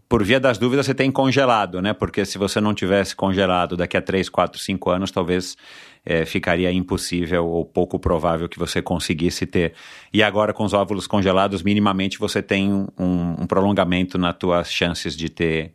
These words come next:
filho e realizar aí o, um, um passo importante também na vida aí de muitas mulheres.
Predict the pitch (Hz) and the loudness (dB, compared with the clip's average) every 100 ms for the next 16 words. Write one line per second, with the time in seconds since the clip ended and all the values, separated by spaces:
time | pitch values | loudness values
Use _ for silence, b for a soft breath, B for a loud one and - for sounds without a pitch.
0 | _ - 85 80 82 85 80 76 80 78 | _ -6 -2 0 0 0 0 0 0 0
1 | 73 B B B B - 78 80 76 73 | -4 B B B B -8 -4 -2 -2 -2
2 | 71 - - 76 73 73 71 67 82 78 | -6 -8 -12 -8 -8 -8 -10 -10 -4 0
3 | 87 98 95 98 - 95 90 - 87 90 | 0 0 0 0 2 0 0 -2 0 2
4 | 85 80 78 80 76 76 82 90 90 90 | 0 -2 -2 -2 -2 -4 -2 0 0 2
5 | 87 82 82 | 2 0 -4